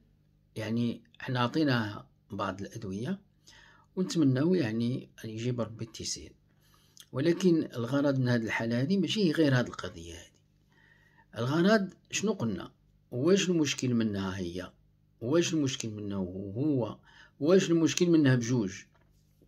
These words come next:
عندي حالة أخرى هاد الأيامات يلاه جات العيادة،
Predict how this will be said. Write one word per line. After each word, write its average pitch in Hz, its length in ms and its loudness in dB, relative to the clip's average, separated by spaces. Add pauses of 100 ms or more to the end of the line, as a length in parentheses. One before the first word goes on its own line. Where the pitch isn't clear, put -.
(880)
عندي 226 300 6
حالة 160 340 6
أخرى 202 280 -2
هاد 139 220 2
الأيامات 123 420 2
يلاه 110 200 -4
جات 107 220 -6
العيادة، 120 520 -6